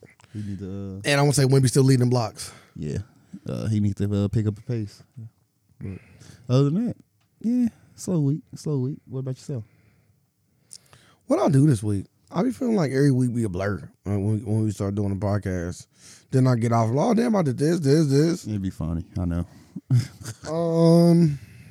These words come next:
Speaker 2: go my week. Monday, Martin Luther King's Day. Also, we had a family brunch. There we go. See, that's what I'm saying. I forgot.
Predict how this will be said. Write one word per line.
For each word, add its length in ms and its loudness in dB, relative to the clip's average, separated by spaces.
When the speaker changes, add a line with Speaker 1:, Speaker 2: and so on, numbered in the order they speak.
Speaker 2:
go 140 -2
my 140 -2
week. 520 -8
Monday, 720 0
Martin 200 4
Luther 180 4
King's 200 4
Day. 240 4
Also, 340 2
we 60 6
had 180 2
a 40 0
family 260 0
brunch. 380 0
There 120 -2
we 60 0
go. 160 0
See, 200 0
that's 160 -4
what 80 -12
I'm 40 -16
saying. 160 -10
I 20 -12
forgot. 360 -4